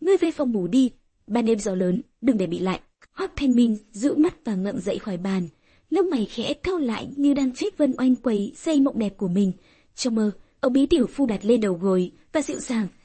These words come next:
sửa lại tóc mai rối bời cho cô bé. "Vân Oanh, ngươi cầm gì trong tay vậy?" "Xin y của tiểu thư ạ." "Lấy nó ra làm gì? Nô tỳ lúc nào không ngủ được sẽ lấy ra. Ôm nó cũng giống như đang ôm tiểu thư. Nếu không, trong lòng nô tỳ luôn cảm thấy trống trải,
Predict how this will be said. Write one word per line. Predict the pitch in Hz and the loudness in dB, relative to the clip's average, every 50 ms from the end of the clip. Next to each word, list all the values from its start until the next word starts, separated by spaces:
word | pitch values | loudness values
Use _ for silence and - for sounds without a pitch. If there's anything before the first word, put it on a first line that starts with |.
| _ _ | _ _
sửa | - - - 269 190 | -10 -2 0 0 0
lại | 175 180 175 | 0 -2 -4
tóc | - - 302 - | -4 -6 -8 -4
mai | 330 294 294 254 247 | 0 0 2 0 0
rối | 226 220 196 190 | 0 -2 -2 -2
bời | 196 233 220 190 170 | 0 0 0 0 -2
cho | 160 - - 190 | -2 -4 -8 -8
cô | 185 - 202 185 | -4 -4 -4 -2
bé. | 180 190 180 175 175 247 277 _ _ _ _ _ _ _ _ - | -2 -2 -4 -4 -6 -10 -14 _ _ _ _ _ _ _ _ -2
"Vân | 330 320 - | -2 -2 0
Oanh, | 294 302 285 285 - _ _ _ _ _ - | 0 2 2 0 -2 _ _ _ _ _ 0
ngươi | 359 392 370 370 | 4 4 4 4
cầm | 359 - 311 262 | 4 4 4 4
gì | 208 196 226 208 185 | 4 4 0 -2 0
trong | - 233 208 | -2 -6 -6
tay | - - 208 196 | -4 -2 -4 -2
vậy?" | 180 202 185 - - _ _ _ _ _ _ _ _ _ | 0 0 -2 -2 -2 _ _ _ _ _ _ _ _ _
"Xin | - - - 311 269 | -10 -4 -2 0 0
y | 285 285 269 | 2 0 0
của | - 226 | 0 0
tiểu | - 208 196 | 0 0 -2
thư | - - 269 | -2 -2 -4
ạ." | 262 233 233 226 196 - _ _ _ _ _ | -2 -2 -4 -4 -6 -8 _ _ _ _ _
"Lấy | - 214 208 202 | -4 -2 -2 0
nó | 185 185 190 214 | 0 -2 -4 -6
ra | - 294 262 | -4 -4 -4
làm | 240 226 196 175 | -4 -4 -4 -4
gì? | 165 - 202 196 180 165 - _ _ - | -4 -2 -2 -2 -2 -4 -8 _ _ -6
Nô | 208 226 302 302 | -2 0 0 0
tỳ | - - 262 220 190 - _ _ _ _ | 0 0 -2 -2 -2 -4 _ _ _ _
lúc | - 294 427 - 339 | -4 -4 -4 -2 0
nào | 285 214 190 | -2 -2 -2
không | - - 214 202 | -4 -6 -4 -2
ngủ | 196 185 165 | -2 -2 -2
được | 170 170 - | -4 -6 -8
sẽ | - - 226 | -8 -10 -6
lấy | 233 220 269 | -2 -2 -2
ra. | 285 - 262 240 226 214 _ _ _ _ _ _ _ - | 0 0 0 -2 -2 -4 _ _ _ _ _ _ _ -2
Ôm | - 294 285 277 | 0 2 2 2
nó | 233 233 | 0 -2
cũng | - 269 - | -6 -8 -8
giống | - - 240 233 285 | -2 -2 -2 0 0
như | 320 320 | 0 0
đang | 262 233 202 | -2 -4 -4
ôm | - 202 185 | -6 -6 -4
tiểu | - 196 175 - | -4 -4 -4 -2
thư. | - 233 233 220 196 - _ _ _ _ _ _ _ - | 0 0 0 0 0 -4 _ _ _ _ _ _ _ -4
Nếu | - 226 240 269 | 0 2 2 2
không, | - - 311 269 262 254 - _ _ _ | 2 0 -2 -2 -2 -2 -6 _ _ _
trong | - 403 392 370 | -6 -4 -4 -2
lòng | 359 240 208 185 | -2 -4 -2 -4
nô | 190 190 | -4 -4
tỳ | - 214 196 | -2 -2 -2
luôn | 175 196 214 | 0 -2 -2
cảm | 220 202 165 | -4 -6 -8
thấy | - 175 175 | -6 -10 -10
trống | - - - 175 | -8 -8 -10 -10
trải, | - - 285 240 185 160 160 | -6 -6 -6 -4 -6 -8 -10